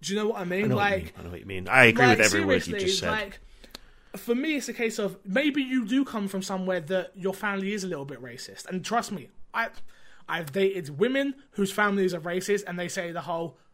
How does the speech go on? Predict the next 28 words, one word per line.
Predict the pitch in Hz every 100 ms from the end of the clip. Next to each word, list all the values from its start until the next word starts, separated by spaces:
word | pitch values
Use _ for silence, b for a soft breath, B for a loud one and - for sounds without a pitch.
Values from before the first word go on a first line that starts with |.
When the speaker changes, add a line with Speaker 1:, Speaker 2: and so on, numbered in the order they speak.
| _ _ -
Speaker 1:
"We | 220
hate | 214 190 151
black | 165 127
people." | 139 131 - _ _ -
But | 247
you're | 339
all | 262 143
right. | 117 175 - _ _ _ _ _ _ _ _ _ -
Speaker 2:
As | -
if | 101
that | 87
makes | 95 90
Speaker 1:
What? | 85
Speaker 2:
it |
better | - 85 76 -
somehow. | - 78 80 76 - b b b b b b b b
Speaker 1:
What? | 127 156 285 - - -
Speaker 2:
Yeah. | 80 - _ - _ _ _ _ _ _ _ _ - _ 185 190 - -
Speaker 1:
Or, | 233 208 202 B B -
"We've | 330 330
got | 214 170
black | 185 175
friends, | 170 185 226
you're | 208 320
my | 220
black | 151 156 -
friend." | 131 143 254 - _
What? | 135 214 - -